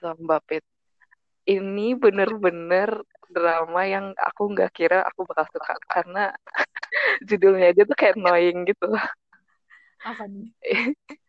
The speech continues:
Speaker 1: Ini judulnya Love Affair in the Afternoon.
Speaker 2: Oh, oke.
Speaker 1: Jadi tuh ini, eh, based on Japanese drama, judulnya Hirugao, kalau udah ada yang pernah nonton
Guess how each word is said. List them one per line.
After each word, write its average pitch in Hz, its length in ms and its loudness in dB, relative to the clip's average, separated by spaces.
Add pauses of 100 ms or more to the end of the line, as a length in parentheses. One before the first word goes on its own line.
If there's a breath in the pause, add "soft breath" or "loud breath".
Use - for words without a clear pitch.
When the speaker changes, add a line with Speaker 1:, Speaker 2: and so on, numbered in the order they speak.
(260 loud breath)
Speaker 1:
Ini 202 640 2
judulnya 185 560 2
Love 175 160 2
Affair 180 400 -2
in 165 240 -2
the - 80 -4
Afternoon. 165 880 -4 (320)
Speaker 2:
Oh, 190 560 -20
oke. 220 560 -20 (560)
Speaker 1:
Jadi 170 200 -4 (120)
tuh 233 160 2
ini, 208 500 -2
eh, 180 600 -8
based 170 320 -10
on 165 480 -10
Japanese 170 400 -12
drama, 165 640 -4 (320)
judulnya 170 320 0
Hirugao, 175 800 -2
kalau 165 320 -4
udah 156 160 -4
ada 156 160 -4
yang 151 80 -10
pernah 165 320 -14
nonton 165 640 -10